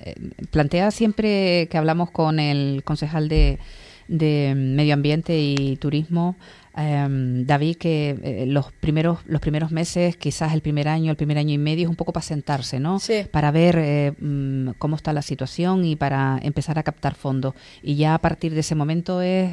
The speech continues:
Speaker 1: mm, todo un, un desarrollo, ¿no? De,
Speaker 2: Exacto.
Speaker 1: de esas propuestas que, que, por ejemplo, tú has ido comentando, eh, Gleyber.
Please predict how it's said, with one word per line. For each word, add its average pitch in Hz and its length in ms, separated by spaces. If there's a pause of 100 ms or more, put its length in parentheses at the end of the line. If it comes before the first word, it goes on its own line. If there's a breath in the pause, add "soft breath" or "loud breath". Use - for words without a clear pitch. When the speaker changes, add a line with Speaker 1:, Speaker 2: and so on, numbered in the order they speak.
Speaker 1:
mm, 156 460
todo 160 300
un, 143 460 (520 loud breath)
un 170 280
desarrollo, 170 580
¿no? 233 180
De, 180 120
Speaker 2:
Exacto. 156 220
Speaker 1:
de 170 60
esas 170 180
propuestas 165 500
que, 143 500 (160 soft breath)
que, 165 80
por 156 100
ejemplo, 160 240
tú 160 160
has 139 120
ido 143 140
comentando, 147 520 (120)
eh, 135 440
Gleyber. 156 380